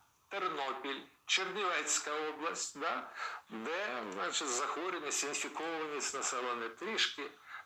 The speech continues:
трішки нижча. І не дивлячись на те, що зараз тяжкий період, все одно вона нижча, чим по Україні. Стараємось зробити все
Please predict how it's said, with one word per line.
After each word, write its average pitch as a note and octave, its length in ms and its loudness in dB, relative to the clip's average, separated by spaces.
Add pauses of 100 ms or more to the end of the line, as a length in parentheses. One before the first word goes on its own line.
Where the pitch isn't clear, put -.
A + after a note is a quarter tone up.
трішки E3 400 2
нижча. D#3 500 4 (360)
І - 80 0
не E3 200 2
дивлячись C3+ 880 2
на B2+ 140 -2
те, B2+ 240 -4
що G2+ 360 4 (380)
зараз A2+ 420 4 (260)
тяжкий C#3+ 360 4
період, B2 580 2 (480)
все - 200 4
одно G#3+ 380 -2
вона C3 220 -2
нижча, B2 460 4
чим A#2+ 280 6
по G#2+ 100 -4
Україні. G2+ 640 -4 (260)
Стараємось F3 800 4
зробити C3+ 560 0
все E3+ 440 2